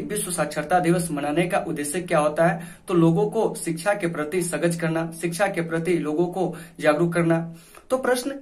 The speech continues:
आपसे किए जा सकते हैं कि ये जो विश्व साक्षरता दिवस है यह कब से मनाया जाता है। तो देखिए, विश्व साक्षरता दिवस जो है वो आपको उन्नीस सौ छियासठ से मनाया जाता है और इसे मनाने की जो शुरुआत किया था वो आपको यूनेस्को ने किया था।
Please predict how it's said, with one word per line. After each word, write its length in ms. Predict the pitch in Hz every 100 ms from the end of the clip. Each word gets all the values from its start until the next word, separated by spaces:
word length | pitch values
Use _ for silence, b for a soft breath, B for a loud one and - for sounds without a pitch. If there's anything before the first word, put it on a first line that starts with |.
| -
आपसे 240 | 170 165 233
किए 200 | 202 196
जा 140 | 156
सकते 280 | 160 147 -
हैं 260 | 170 - -
कि 100 | 185
ये 80 | 202
जो 380 | 226 - - - -
विश्व 280 | 165 226 226
साक्षरता 520 | - 151 156 151 175
दिवस 320 | 170 151 156 196
है 200 | 170 - B B B
यह 140 | 208 214
कब 180 | 180
से 140 | 165 214
मनाया 280 | 170 156 135
जाता 280 | 131 131
है। 160 | 139 -
तो 100 | 190
देखिए, 280 | 170 151 139
विश्व 280 | 208 226 -
साक्षरता 440 | 180 170 143 185 175
दिवस 280 | 151 143
जो 120 | 160 180
है 260 | 196 196 B B 175
वो 60 |
आपको 220 | 175 170 233
उन्नीस 300 | 175 165 165
सौ 100 | 214
छियासठ 400 | - 147 147 180
से 160 | 202 185
मनाया 260 | 147 151
जाता 340 | 170 170 185 190
है 160 | 202
और 380 | - 180 180 - B B -
इसे 400 | 170 226 214 -
मनाने 320 | 160 151 160 -
की 100 | 220
जो 100 | 208
शुरुआत 380 | - 151 165 -
किया 140 | 160 147
था 140 | 180
वो 120 | 180 170
आपको 340 | 156 214 -
यूनेस्को 380 | 180 170 165 165
ने 100 | 147
किया 220 | 139 143 135
था। 280 | 151 -